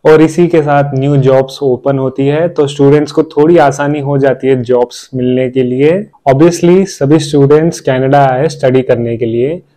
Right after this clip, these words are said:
पर पार्ट टाइम job students इसीलिए करते हैं ताकि वो अपने expenses निकाल सके और students को बहुत tension होता है कि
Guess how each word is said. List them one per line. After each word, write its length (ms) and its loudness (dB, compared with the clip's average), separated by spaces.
पर 140 2
पार्ट 320 0
टाइम 180 0
job 340 2
students 460 0
इसीलिए 400 2
करते 300 -2
हैं 300 -10
ताकि 380 -2
वो 140 0
अपने 340 -2
expenses 520 -6
निकाल 340 0
सके 320 -6
और 140 2
students 520 2
को 140 0
बहुत 220 0
tension 360 -2
होता 220 -4
है 160 0
कि 200 -2